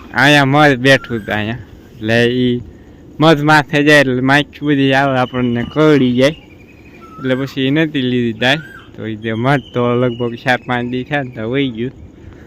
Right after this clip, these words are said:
તો હવે આ લી-, લીમડાની દાળ હેઠે લઈ લેવી ને ઢાળિયા ઉપર જો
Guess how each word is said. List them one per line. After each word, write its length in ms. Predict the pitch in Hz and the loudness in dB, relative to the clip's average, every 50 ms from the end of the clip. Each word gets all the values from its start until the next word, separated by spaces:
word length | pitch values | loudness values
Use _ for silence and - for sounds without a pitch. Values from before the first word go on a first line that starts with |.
| - - - - | -20 -20 -14 -8
તો 80 | 110 | -4
હવે 160 | 110 110 113 | -2 2 2
આ 100 | 117 117 | 2 2
લી-, 240 | 110 110 110 123 127 | 2 2 0 0 0
લીમડાની 500 | 127 120 120 131 135 135 131 131 131 135 | 2 2 2 2 2 2 2 2 2 4
દાળ 180 | 131 139 139 143 | 4 6 6 6
હેઠે 260 | 151 156 - - 151 | 4 2 0 -2 0
લઈ 180 | 151 156 165 165 | 2 4 4 4
લેવી 360 | 170 175 185 190 208 240 220 - - - - - - - - - - - - - - | 4 2 2 0 0 -4 -6 -8 -14 -20 -20 -20 -20 -20 -20 -20 -20 -20 -20 -18 -14
ને 260 | 117 117 123 127 131 | -10 -6 -6 -4 -4
ઢાળિયા 460 | 123 123 135 147 147 147 143 139 135 | -2 2 2 2 4 4 2 0 0
ઉપર 220 | 131 127 - 127 127 | -2 -4 -4 -4 -4
જો 260 | 135 139 139 135 | -2 -2 -2 -2